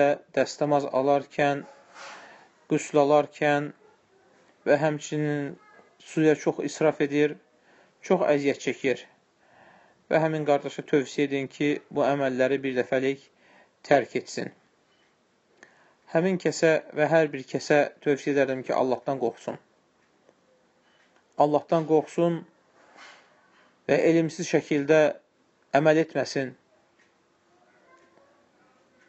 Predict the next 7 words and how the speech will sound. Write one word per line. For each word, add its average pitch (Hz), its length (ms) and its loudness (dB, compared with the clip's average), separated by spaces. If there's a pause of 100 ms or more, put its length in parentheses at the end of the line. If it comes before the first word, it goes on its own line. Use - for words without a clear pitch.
(680)
Və 147 80 4
haqqı 170 400 2
öyrənsin, 160 640 0
öyrənəndən 160 560 2
sonra 165 320 2
haqqdan 165 460 -2
başqa 170 400 0